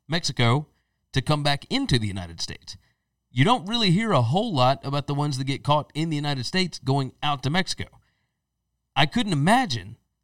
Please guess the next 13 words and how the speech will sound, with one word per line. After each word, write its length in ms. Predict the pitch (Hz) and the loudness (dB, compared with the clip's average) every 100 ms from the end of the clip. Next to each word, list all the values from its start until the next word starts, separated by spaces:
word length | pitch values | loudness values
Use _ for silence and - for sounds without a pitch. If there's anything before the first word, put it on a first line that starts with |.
| _ | _
that 100 | 170 | 2
he 80 | 180 | 4
would 140 | 190 180 | 4 0
make 160 | 190 | -2
as 100 | 175 | -2
much 220 | 185 196 | -2 -2
money 420 | 175 196 151 139 - _ | 0 0 2 -2 -6 _
doing 300 | 139 170 143 | 0 2 2
that 300 | 165 165 143 _ _ | 2 0 0 _ _
as 180 | 165 165 | -6 -4
he 100 | 185 | -2
would 220 | 165 170 | 0 0
be 240 | 151 160 | 0 -2